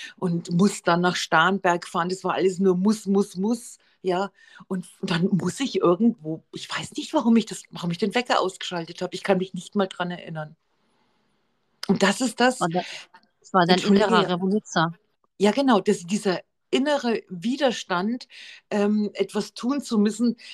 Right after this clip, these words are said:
Speaker 1: da hab ich mir so viel Gedanken, äh, äh, eigentlich auch in den letzten Wochen, äh, darum gemacht und wollte das eigentlich in den Griff bekommen. Und heute früh schalte ich den Wecker mal gepflegt aus. Und das Schlimme war, dass dann,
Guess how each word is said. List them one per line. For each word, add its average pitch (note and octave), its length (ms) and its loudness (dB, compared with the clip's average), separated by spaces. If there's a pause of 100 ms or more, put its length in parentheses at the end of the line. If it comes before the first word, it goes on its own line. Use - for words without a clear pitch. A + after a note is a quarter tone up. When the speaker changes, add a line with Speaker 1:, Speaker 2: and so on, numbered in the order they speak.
Speaker 1:
da F#3 120 -2
hab F#3 120 2
ich F#3+ 100 0
mir G#3 100 6
so G#3+ 140 -2
viel B3 160 -2
Gedanken, A#3 640 0
äh, F3+ 640 2
äh, A#2 280 -2
eigentlich - 280 2
auch F#3 120 4
in G3+ 100 2
den F#3 100 -4
letzten F#3+ 380 -2
Wochen, A3 420 -2
äh, F3+ 440 -4
darum G#3+ 380 0
gemacht G#3+ 480 -6
und F#3 200 -6
wollte F#3 260 2
das - 180 -10
eigentlich F#3+ 400 -4
in F#3+ 80 -8
den - 40 -10
Griff - 320 -8
bekommen. G#3 520 -4 (280)
Und F#3+ 140 0
heute F3 180 4
früh F#3 160 -6
schalte F3+ 280 0
ich F#3+ 60 0
den G#3+ 180 -2
Wecker A3 220 0
mal F#3 200 0
gepflegt F#3+ 520 -2
aus. F#3 280 -6 (360)
Und G#3+ 160 2
das G#3+ 100 4
Schlimme A#3+ 560 0
war, E3+ 300 -2 (460)
dass F#3 180 -4
dann, F#3+ 220 0